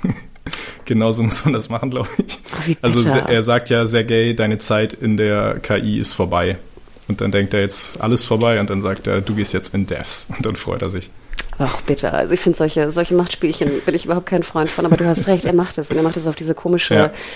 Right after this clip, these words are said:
Speaker 2: sehr, sehr runtergefahrene Art, ne? Ja, ist echt ganz witzig. Wir sehen aber auch, er wird vorher, geht, vorher muss er noch geprüft werden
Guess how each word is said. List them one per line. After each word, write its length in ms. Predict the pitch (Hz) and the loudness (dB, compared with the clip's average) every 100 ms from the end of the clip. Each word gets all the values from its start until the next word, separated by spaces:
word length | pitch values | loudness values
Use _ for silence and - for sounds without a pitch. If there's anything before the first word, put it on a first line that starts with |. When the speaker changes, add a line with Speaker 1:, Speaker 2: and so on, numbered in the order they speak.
| - | -10
Speaker 2:
sehr, 320 | - 165 165 - - - - | 2 4 4 2 -12 -12 -2
sehr 180 | 180 165 | 2 4
runtergefahrene 720 | 170 214 165 - 156 143 143 | 4 4 2 0 0 2 2
Art, 360 | 160 135 - | 0 -2 -2
ne? 200 | 151 190 403 - - - | 0 2 0 -4 -18 -8
Ja, 180 | - - | -6 -4
ist 140 | - - | -4 -8
echt 160 | 180 | -8
ganz 200 | - 160 | -6 -6
witzig. 360 | - - 165 - - - - - - | -6 -4 -6 -6 -14 -12 -10 -12 -2
Wir 100 | - | 2
sehen 200 | 185 233 | 6 6
aber 180 | 233 202 | 6 4
auch, 80 | 202 | 2
er 140 | 202 | 0
wird 100 | 208 | 0
vorher, 320 | - 226 226 202 - | 0 2 2 2 0
geht, 180 | 208 - | -4 -6
vorher 380 | - - 220 | -6 0 2
muss 160 | 208 196 | 2 2
er 60 | 190 | 2
noch 120 | 180 | 0
geprüft 500 | 170 - 269 - - | -6 -2 -2 -2 -6
werden 440 | 135 131 156 196 | -2 2 4 2